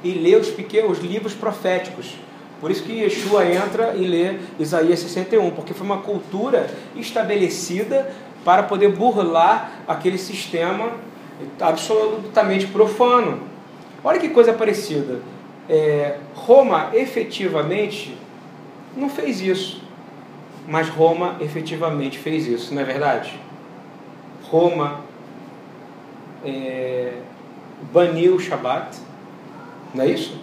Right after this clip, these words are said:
A igreja romana, não é verdade? Baniu o Shabat. A igreja romana baniu as festas do Senhor, não é verdade? A igreja romana, é, ela baniu o estudo da Torá, porque ela matou a lei,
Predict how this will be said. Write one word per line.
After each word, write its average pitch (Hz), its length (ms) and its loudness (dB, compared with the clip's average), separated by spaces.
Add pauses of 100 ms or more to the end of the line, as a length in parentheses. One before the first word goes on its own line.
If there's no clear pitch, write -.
(100)
A 131 60 -4
igreja 151 360 0
romana, 151 540 -2 (760)
não 156 140 8
é 269 60 8
verdade? 185 440 4
Baniu 185 420 2
o - 40 -4
Shabat. - 480 -2 (480)
A 160 80 2
igreja 190 260 2
romana 160 720 2 (440)
baniu 170 400 6
as - 100 2
festas 180 440 2
do 180 100 0
Senhor, 180 420 0
não 196 80 -2
é - 20 0
verdade? 180 460 0 (1400)
A 156 80 2
igreja 196 300 4
romana, 170 720 0 (520)
é, 139 1040 -2 (500)
ela 139 200 -2
baniu 302 400 2
o 277 40 2
estudo 156 360 -4
da 156 100 2
Torá, 143 320 0
porque 147 240 -6
ela 143 340 0
matou 240 400 -4
a 269 60 0
lei, 147 340 4